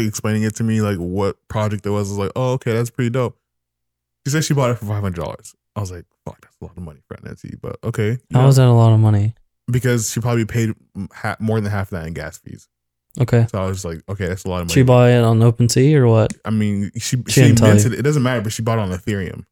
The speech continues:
Speaker 2: Okay.
Speaker 1: So she had it minted anyways. You can't mint on OpenSea. You have to mint somewhere else and then it
Speaker 2: Yeah.
Speaker 1: goes there.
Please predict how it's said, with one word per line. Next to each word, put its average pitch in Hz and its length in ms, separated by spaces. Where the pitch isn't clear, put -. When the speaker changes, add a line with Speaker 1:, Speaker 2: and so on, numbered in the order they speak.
Speaker 2:
Okay. 107 200
Speaker 1:
So 113 120
she 117 160
had 127 180
it 101 40
minted 104 360
anyways. 98 300
You 120 80
can't 123 200
mint 117 200
on 98 180
OpenSea. 95 280
You 101 60
have 98 100
to - 40
mint 98 260
somewhere 95 240
else 92 200
and 92 80
then 87 100
it 85 100
Speaker 2:
Yeah. 117 80
Speaker 1:
goes 104 80
there. - 220